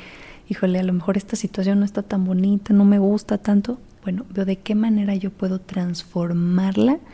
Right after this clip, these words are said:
para convertirla en algo positivo. Todo aquello que nos vaya llegando, hay que transformarlo. Todo, todo, todo, todo, todo, todo.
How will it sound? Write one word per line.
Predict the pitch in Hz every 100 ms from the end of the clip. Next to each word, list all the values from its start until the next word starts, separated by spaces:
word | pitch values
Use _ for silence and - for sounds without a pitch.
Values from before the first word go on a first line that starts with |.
| - - -
para | 185 180
convertirla | - 175 180 - 185 185
en | 185
algo | 185 180 180
positivo. | - 170 - - - - - - - - - - - - - - - - - - - - - - - -
Todo | 226 226
aquello | 226 226 202 202
que | 202
nos | 170 170
vaya | 185 185 185
llegando, | 180 180 185 180 247 285 - - - - - - -
hay | - -
que | 196
transformarlo. | - 180 - 170 165 170 - - _ _ -
Todo, | 185 185 185 196
todo, | - 208 190 196
todo, | - 208 220
todo, | - 220 214
todo, | 208 214
todo. | - - -